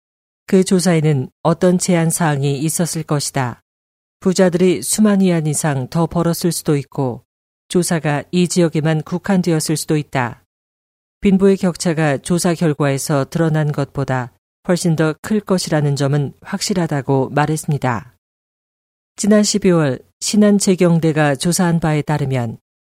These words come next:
사회적 소득 불평등을 나타내는 지니 계수도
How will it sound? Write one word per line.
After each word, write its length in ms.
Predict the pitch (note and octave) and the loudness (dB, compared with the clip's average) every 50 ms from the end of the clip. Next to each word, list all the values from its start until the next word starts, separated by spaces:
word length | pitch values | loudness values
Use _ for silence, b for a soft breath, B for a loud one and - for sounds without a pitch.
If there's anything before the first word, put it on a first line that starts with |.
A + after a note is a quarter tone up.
| _ _ | _ _
사회적 580 | - - - G3 F#3+ G3 G3 G3 G3+ G3 - - | -8 -2 0 2 4 4 4 4 2 0 0 -4
소득 360 | - - - G3+ G3 G#3 - | -8 0 0 2 2 2 0
불평등을 640 | _ - F#3 - - F#3+ F3 F3 D#3 D#3+ D#3 E3 D#3+ | _ 0 0 2 4 2 4 4 2 2 2 2 2
나타내는 680 | C#3+ D3 D3 - F3 D#3 D3+ C#3+ C#3 C#3 C3 B2 - - | 0 0 -2 -2 -2 -2 0 0 0 0 -2 -2 -6 -8
지니 300 | _ - F3+ E3 E3+ E3 | _ -2 0 2 2 0
계수도 560 | - D#3+ D3 - - - - D#3 D3 C#3 - | 0 -2 -2 -4 -4 -2 0 0 0 0 -2